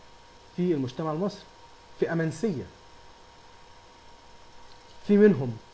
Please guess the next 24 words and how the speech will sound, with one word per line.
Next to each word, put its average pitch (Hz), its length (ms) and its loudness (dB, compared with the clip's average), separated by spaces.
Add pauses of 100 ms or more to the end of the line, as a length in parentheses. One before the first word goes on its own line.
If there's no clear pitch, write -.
(1200)
عايشين 147 380 2
لوحديهم 156 520 0
في 135 60 -6
بيوتهم، 165 400 -6 (920)
محتاجين 156 480 0
رعاية، 151 500 -2
محتاجين 156 580 0
ناس 185 180 0
تسأل 147 220 -8
عليهم، 147 420 -4 (420)
محتاجين 147 420 0
ناس 180 180 0
تخدمهم، 151 520 -4 (380)
محتاجين 160 540 -2
ناس 180 320 -2
تجيب 190 260 2
لهم 156 140 2
طلباتهم، 156 600 -6 (380)
وفي 151 240 -4
ناس 156 360 -4 (260)
مسنين 147 480 -4
عايشين 131 480 -6
في 135 80 -4
دور 147 280 0